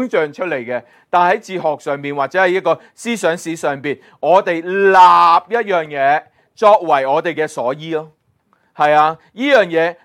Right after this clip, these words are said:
可能係只有我哋嘅想像，不過喺思想界裏邊就係，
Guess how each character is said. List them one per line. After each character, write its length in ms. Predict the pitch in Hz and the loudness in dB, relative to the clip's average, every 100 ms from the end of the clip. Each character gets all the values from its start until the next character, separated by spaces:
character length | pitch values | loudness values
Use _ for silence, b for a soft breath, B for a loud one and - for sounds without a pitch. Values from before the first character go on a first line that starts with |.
| b _ _ _ _ _ | b _ _ _ _ _
可 220 | 160 175 | 2 4
能 180 | 247 175 | 4 2
係 80 | 147 | -4
只 140 | 143 214 | -6 -2
有 80 | |
我 80 | 180 | -2
哋 120 | 147 | -2
嘅 40 | 143 | -8
想 240 | 139 135 | -8 -10
像， 200 | 147 135 - _ | -8 -10 -10 _
不 120 | 254 | -6
過 360 | - - 165 135 | -4 0 0 2
喺 220 | 151 180 - - | -2 -4 -10 -20
思 320 | - - 196 | -20 -12 -4
想 220 | 175 165 | -2 -2
界 180 | 160 135 | -2 -2
裏 120 | 135 | -2
邊 160 | 131 127 | -8 -8
就 80 | |
係， 80 | 131 | -8